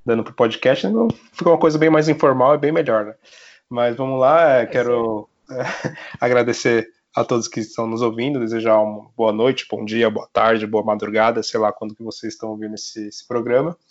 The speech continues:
Speaker 1: E vamos aí falar, né, das duas últimas rodadas do Campeonato Paulista, que, bom, a primeira foi até ok pro Santos, mas já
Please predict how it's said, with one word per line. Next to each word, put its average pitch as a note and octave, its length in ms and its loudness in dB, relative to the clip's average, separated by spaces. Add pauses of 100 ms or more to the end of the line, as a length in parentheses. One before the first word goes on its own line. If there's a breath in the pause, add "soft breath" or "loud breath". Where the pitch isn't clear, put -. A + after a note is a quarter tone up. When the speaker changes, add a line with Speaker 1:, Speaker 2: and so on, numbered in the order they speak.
(440 loud breath)
Speaker 1:
E A#2+ 540 4
vamos C#3+ 260 2
aí C#3 160 4
falar, B2 300 4
né, A#2+ 80 2
das A2+ 220 -4
duas A#2 180 2
últimas A2 320 -4
rodadas G#2+ 360 -2
do - 60 -10
Campeonato A2 380 -6
Paulista, C3 580 -2 (680 soft breath)
que, F#3+ 400 0 (120)
bom, C3 300 0
a B2 80 -4
primeira C#3 380 -2
foi C3+ 560 0
até A#2+ 260 0
ok B2+ 260 -2
pro C3 140 -8
Santos, C3+ 360 -4
mas D3 280 -2
já C3 640 4